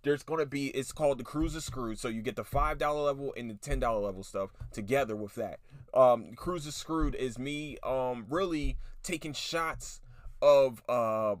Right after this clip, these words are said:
peanut butter whiskey and going and talking about important topics of today, of, you know, what has happened. And I'm starting off, I'm just telling you guys, um, starting off with sports. And, um, when, as the community grows,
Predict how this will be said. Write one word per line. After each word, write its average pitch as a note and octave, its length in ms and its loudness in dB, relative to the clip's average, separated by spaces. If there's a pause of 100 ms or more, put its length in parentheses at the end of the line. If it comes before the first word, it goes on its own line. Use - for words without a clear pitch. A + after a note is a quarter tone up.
(120)
peanut D#3+ 240 -6
butter C3 160 0
whiskey B2 560 -4
and B2 420 -4
going D#3+ 480 0 (100)
and C3+ 200 -2
talking E3+ 320 -4
about C#3 360 2 (360)
important F3+ 440 0
topics - 640 -4 (280)
of B2+ 160 2
today, A#2 340 -4 (100)
of, A2+ 480 0
you D#3 100 -4
know, G#2+ 160 0
what A#2 380 0
has A#2 180 -8
happened. G#2 500 -8
And A2+ 280 -2 (400)
I'm C#3 80 -6
starting E3 320 6
off, C#3+ 180 0
I'm C3+ 200 -6
just A#2+ 140 -10
telling D3 200 0
you C3+ 60 -6
guys, C#3 420 -2
um, A#2 260 0
starting B2 300 0
off A#2+ 160 -8
with B2 80 -14
sports. - 500 -10 (240)
And, E3 220 2 (100)
um, D3+ 520 2 (100)
when, D3+ 320 -2 (100)
as D3+ 260 2
the D3 120 -8
community D#3+ 480 -6
grows, C#3 640 0